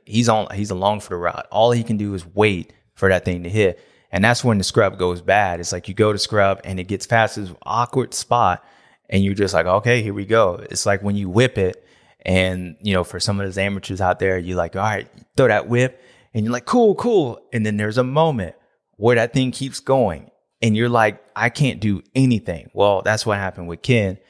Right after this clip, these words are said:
And then obviously when that thing hit, he's going uphill with a lot of speed. He's off the back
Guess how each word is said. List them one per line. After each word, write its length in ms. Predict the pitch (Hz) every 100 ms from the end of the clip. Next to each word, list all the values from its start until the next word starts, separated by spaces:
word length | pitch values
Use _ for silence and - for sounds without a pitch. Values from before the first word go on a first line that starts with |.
| _ _ _ -
And 140 | 87
then 80 | 90
obviously 440 | 104 98 - 95
when 140 | 90 90
that 180 | 90
thing 200 | - 87
hit, 360 | 85 117 107 -
he's 220 | - 95 -
going 260 | 90 87
uphill 380 | 87 - 120 113
with 100 | 101
a 40 |
lot 120 | 92 92
of 60 |
speed. 420 | - - 113 107 -
He's 200 | 95 92
off 180 | 87
the 80 | -
back 420 | 92 113 101 95